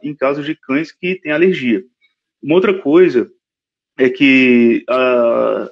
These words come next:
a produção de ração, ela pode ter contaminação cruzada de ingredientes. Se a gente pega, por exemplo, o exemplo com pessoas, o chocolate. A gente vai comer um chocolate e lá no, nos ingredientes tem alguns alertas, né? Por exemplo, esse chocolate contém leite,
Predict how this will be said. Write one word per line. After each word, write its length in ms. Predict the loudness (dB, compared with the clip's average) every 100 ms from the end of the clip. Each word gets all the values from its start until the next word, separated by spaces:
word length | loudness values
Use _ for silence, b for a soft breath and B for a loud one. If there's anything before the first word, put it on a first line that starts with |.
| _ -12
a 80 |
produção 400 | -2 -2 -2 -8
de 100 | -4
ração, 520 | -4 -6 -6 -4 -4 -8 _ _ _ _ _
ela 180 | -2 0
pode 320 | 0 -2 -2 -4
ter 100 | -4
contaminação 640 | -4 -2 -2 -2 -6 -8
cruzada 460 | -4 -2 0 0
de 140 | -2 -4
ingredientes. 840 | 0 0 0 -2 -2 -4 -8 -20 _ _ _ _ _ _ _ _
Se 60 | -2
a 40 |
gente 220 | -2 0
pega, 200 | 0 0
por 120 | 0
exemplo, 260 | 0 0 0
o 40 |
exemplo 440 | 0 0 0 -2 -2
com 160 | -4
pessoas, 600 | 0 0 2 0 0 -6
o 80 | -10
chocolate. 600 | -4 -2 0 0 -2 -4
A 40 | -8
gente 160 | -6
vai 100 | -6
comer 180 | -6 -6
um 40 |
chocolate 640 | -8 -4 0 0 0 -2 -2
e 20 |
lá 260 | -2 -2 -8 _ _ _ -6
no, 420 | -2 2 4 4
nos 160 | 0 0
ingredientes 580 | -2 -2 -2 -4 -6
tem 120 | -8 -6
alguns 280 | -4 -4
alertas, 480 | -2 0 0 -2 -6
né? 160 | -4 -4 -4
Por 100 | 2
exemplo, 280 | 2 2 0
esse 120 | -2
chocolate 460 | -2 -4 -2 -2 -4
contém 320 | -10 -8 -4
leite, 420 | 0 0 -2 -8